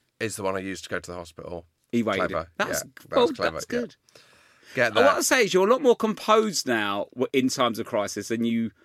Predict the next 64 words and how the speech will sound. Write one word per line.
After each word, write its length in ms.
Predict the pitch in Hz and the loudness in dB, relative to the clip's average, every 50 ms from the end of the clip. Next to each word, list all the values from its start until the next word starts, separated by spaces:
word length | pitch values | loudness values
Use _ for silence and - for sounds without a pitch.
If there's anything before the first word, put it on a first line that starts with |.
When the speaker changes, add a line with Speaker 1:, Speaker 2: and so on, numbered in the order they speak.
| _ _ _ - | _ _ _ -2
Speaker 2:
have 200 | - 143 127 - | 0 0 0 2
been 140 | 123 120 | 2 0
in 40 | 120 | 2
the 60 | 113 110 | 2 2
past. 180 | - 127 160 | 4 4 6
Speaker 1:
I'm 40 | 170 185 | 6 4
all, 140 | 180 165 - - | 2 2 2 0
uh, 100 | 135 143 | 0 0
do 160 | 147 - 170 | 0 0 2
you 60 | 175 | 4
know 80 | 175 170 | 4 6
what? 160 | 160 143 - 123 | 4 4 4 2
I'm 120 | 143 151 | 4 4
all 120 | 156 160 | 4 6
right 160 | 151 151 147 - | 6 4 2 2
with 120 | 104 120 | 0 2
those 340 | 127 117 117 117 110 - - _ _ _ _ - - | 2 4 4 2 0 -4 -10 _ _ _ _ -12 -8
children's 480 | - - - 131 123 113 117 113 110 | -6 -4 -4 -4 -6 -6 -8 -10 -6
medical 500 | 123 123 127 113 101 - - 98 90 85 - _ _ _ _ _ _ _ _ _ | -4 -4 -4 -4 -6 -10 -12 -12 -12 -12 -14 _ _ _ _ _ _ _ _ _
crises. 640 | - - 107 92 92 - - - - - 92 - - | -8 -4 -2 -2 -2 -2 -6 -12 -12 -14 -12 -8 -6
I 80 | 98 | -6
feel 260 | 95 - - 120 113 104 | -6 -6 -4 -4 -2 0
like 320 | 101 98 98 - - - | 0 0 -2 -4 -8 -14
you, 160 | 113 110 117 - | -14 -14 -12 -6
I 120 | - 113 101 | -6 -6 -4
have 280 | - - 107 107 - - | -4 -6 -8 -8 -8 -12
to 80 | - | -16
kind 300 | 101 - 98 95 92 90 | -12 -6 -6 -6 -4 -6
of 160 | 90 87 - - - | -8 -10 -10 -6 -2
Speaker 2:
Well, 60 | 285 | 2
you're 60 | 185 175 | 4 6
there 120 | 196 165 | 6 6
once 220 | 131 123 113 - | 4 2 2 2
a 60 | 131 120 | 2 4
week. 180 | 131 131 113 | 4 4 2
You 80 | 117 113 | 2 -2
get 160 | 101 120 - | -2 0 2
used 180 | 143 151 139 151 | 2 2 2 4
Speaker 1:
Yeah, 60 | 156 | 4
Speaker 2:
to 60 | 131 | 4
it. 20 | 117 | 4
Speaker 1:
exactly, 380 | 120 107 123 110 107 104 95 | 2 2 2 2 4 4 2
Speaker 2:
<laughs> 100 | 95 101 95 | 2 2 0
Speaker 1:
mate. 140 | 90 87 - - - - - | 0 0 -2 -6 -10 -12 -14
I 40 | - - | -12 -8
got 80 | - 151 | -6 -6
a 20 | - | -4
season 320 | - - 139 113 107 113 | -2 -2 -4 -4 -6 -8
ticket. 260 | - 147 127 110 - - - - - - | -8 -8 -8 -8 -10 -20 -20 -20 -8 -2
I 160 | - 262 269 | 2 4 6
actually 220 | 269 - - - 190 | 4 4 4 4 4
got 120 | 202 151 156 | 6 6 4
a 120 | 156 160 156 | 2 0 -2
free 260 | - - - 190 156 | -2 0 2 2 4
coffee 340 | 143 202 220 208 - - 113 | 6 4 4 4 4 0 0
this 160 | 104 101 - | 0 0 0
time 300 | - 117 131 151 143 - | 2 2 2 2 2 0
'cause 200 | - 208 185 - 175 | -6 -10 -8 -6 -6
of 60 | 170 | -4
the 80 | 165 180 | -4 0
reward. 500 | 175 175 156 151 151 139 123 123 131 - - - - - - - _ - | 2 4 4 6 6 6 6 4 2 0 -4 -20 -20 -20 -20 -6 _ 4
Um, 260 | 147 151 143 143 131 - - - - _ _ - | 4 4 4 2 -2 -8 -14 -20 -20 _ _ 2
get 200 | 175 160 120 120 | 2 2 4 4
there 340 | 131 120 120 117 117 117 | 2 4 4 2 0 -2